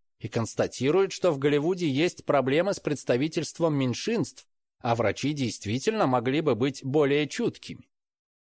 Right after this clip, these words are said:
«Да», признают они, «мы слыхали о протестах в кампусах, но студенты всегда протестовали. Они молоды и идеалистичны». Фактически, это обряд инициации.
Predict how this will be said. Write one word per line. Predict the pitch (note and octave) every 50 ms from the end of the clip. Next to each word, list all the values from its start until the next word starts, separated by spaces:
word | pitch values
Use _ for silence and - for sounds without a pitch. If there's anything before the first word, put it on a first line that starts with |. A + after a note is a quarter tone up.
| _ _ -
«Да», | F3 F#3 G#3 A3 G3 G#2+ D2+ - - _ _ _ _ -
признают | - C3 C3+ A#2 C#3 C3+ C3+ C#3 D3 C3 C3+
они, | C3 B2+ G#2 D#2 D#2 - _ _ _ _ _ -
«мы | A#2+ C#3 F#3+ G3+
слыхали | - - F3 E3 D3+ - F3+ G3+ F#3+ F3+
о | - - C3
протестах | C3 C#3+ C3+ B2 - D3+ E3 D3 - - C3 -
в | - - -
кампусах, | - F#3+ G3 D#3 G2+ - E2 - - - - -
но | G2 G2 F#2+ D#2 -
студенты | - - G#2 F#2+ F2+ G#2 A#2+ C#3+ D3 C3+ C3+
всегда | - - - B2+ A2+ A2+ B2 C3+ B2+
протестовали. | - C3+ B2+ - D#3 - - - F3 F#3 G#3+ F#3+ G#2 D#2 - - _ _ _ _ _
Они | - - E2 - -
молоды | E2+ G#2+ D3 F#3 F#3 F3+ F3+ D#3+ F3+ F3+
и | D3 - - D3+ D#3+ - - C3+
идеалистичны». | B2+ B2 C3 B2+ G#2+ A2 - - - A3+ A3+ C#3 - - - - - _ _ _ _ _ _ _ _ _ _ _ _ _ _ _ _
Фактически, | _ - - F#3+ F3+ - - B3 A3 - F#3+ F3 - - - E3+ D#3 C#3+ A#2+ - _ -
это | D#3+ D#3 D3+ F3 E3+ E3
обряд | D#3+ E3 E3+ F3+ F3 -
инициации. | E3+ D#3+ E3 D3+ - - G3 F#3+ - - - - - - - - _